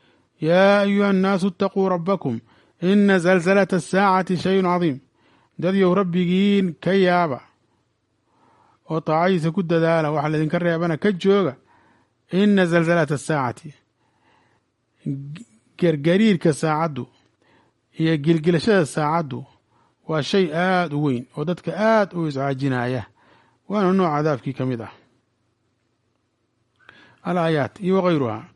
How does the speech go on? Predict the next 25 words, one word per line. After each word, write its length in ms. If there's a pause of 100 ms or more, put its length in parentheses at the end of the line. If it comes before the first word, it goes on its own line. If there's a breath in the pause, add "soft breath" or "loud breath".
(640 soft breath)
Marka 160
calaamaadkaas 840
yaa 240
Qur'aankii 360
ku 80
jira 260 (120)
oo 120
calaamaadka 420
saacadda 320
ka 100
mid 160
ah. 80 (1040 loud breath)
Su'aasha 360
boqol 240
iyo 100
lixaad. 380 (1300)
Shiikhu 240
wuxuu 200
yidhi, 200
"ما 180
مثال 360
أمارات 480
الساعة 400
من 120
السنة؟" 360